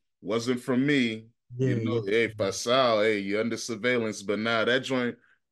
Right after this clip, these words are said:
Speaker 1: was a fun day for sure. And hey, Bayern cooked Dortmund in their Klassiker. So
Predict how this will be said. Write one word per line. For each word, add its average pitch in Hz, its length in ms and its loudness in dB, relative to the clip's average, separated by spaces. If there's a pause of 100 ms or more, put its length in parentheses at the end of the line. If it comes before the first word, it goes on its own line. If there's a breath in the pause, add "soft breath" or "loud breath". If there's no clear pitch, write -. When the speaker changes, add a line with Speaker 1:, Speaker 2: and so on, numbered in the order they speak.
Speaker 1:
was 120 320 4
a 107 80 0
fun 110 400 -4
day 104 340 2
for 90 220 -12
sure. 104 460 0
And 92 200 -6
hey, 98 260 -2
Bayern 120 540 0
cooked 160 380 -2 (360 soft breath)
Dortmund 120 600 4
in 107 160 -8
their 107 160 -2
Klassiker. 135 720 -2
So 90 460 -4